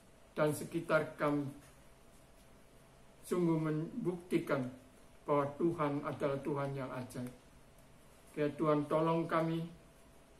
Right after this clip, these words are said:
berikan iman yang lebih kuat bersandar mempercayai Tuhan. Supaya kami sungguh-sungguh mau mempercayai Tuhan sebagai Tuhan kami.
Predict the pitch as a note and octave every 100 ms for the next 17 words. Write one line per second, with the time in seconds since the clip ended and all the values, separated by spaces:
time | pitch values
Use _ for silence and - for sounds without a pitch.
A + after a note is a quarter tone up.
0 | - - - - - F3 F3 F#3 F3 -
1 | G3 F3+ E3 E3 D#3+ E3 - E3 - D#3+
2 | D3+ - - - - D3 E3 D3+ D3 C#3+
3 | D3 - - D3 C#3+ D3+ C#3 C#3+ C#3 C#3
4 | - C3 B2+ B2 - - - - - -
5 | - - - - - - D3+ D3+ D3+ D3
6 | - G3 G3+ - F3+ D#3+ D3 C#3 E3+ E3
7 | E3 E3+ - - - E3+ D3+ - D3 -
8 | D3+ D3+ C#3+ C#3+ C#3 - - - - F3
9 | D#3 D3+ D3 - D3+ D3 - D#3 C3+ C3
10 | C3+ - A#2 A2+